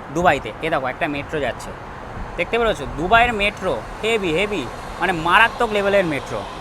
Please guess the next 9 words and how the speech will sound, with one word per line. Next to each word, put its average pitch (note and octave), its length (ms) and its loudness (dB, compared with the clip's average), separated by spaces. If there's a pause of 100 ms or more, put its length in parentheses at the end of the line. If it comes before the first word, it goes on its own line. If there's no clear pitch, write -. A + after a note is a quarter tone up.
(1500)
আর D3+ 60 8 (160)
এখানকার A3 440 4 (120)
গাড়ি E3+ 260 6
ঘোড়া B3 240 6
না G#3+ 60 8 (340)
ভীষণ, C4+ 380 2 (200)
ভীষণ C#4 340 0 (100)
স্পিডে A#3 260 0 (100)
ছোটে, A3 260 0